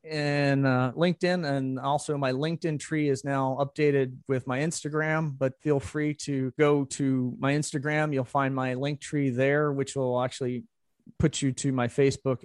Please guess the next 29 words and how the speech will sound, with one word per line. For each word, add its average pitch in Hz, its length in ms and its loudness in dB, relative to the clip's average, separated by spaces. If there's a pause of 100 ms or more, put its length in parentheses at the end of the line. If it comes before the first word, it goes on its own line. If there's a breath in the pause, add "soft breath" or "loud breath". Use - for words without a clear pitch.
and 131 480 -2
my, 120 560 -2
uh, 113 200 -6
LinkedIn 135 440 -4
account, 151 320 -2
but 123 140 -2
also 127 540 0
my 120 200 -2
calendar. 123 640 -2 (200)
Uh, 120 260 -2
if 131 220 -2
you 135 100 0
would 127 120 0
like 151 300 2
to, 156 360 -2
you 156 80 -6
know, 160 100 -4
have 160 180 -2
a 160 40 -4
thirty 175 260 0
minute 175 240 -8
call 180 220 0
with 165 160 -4
me, 123 120 -4
if 120 120 -8
you, 131 240 -4 (360 loud breath)
if - 60 -4
you 180 100 4
feel 208 420 6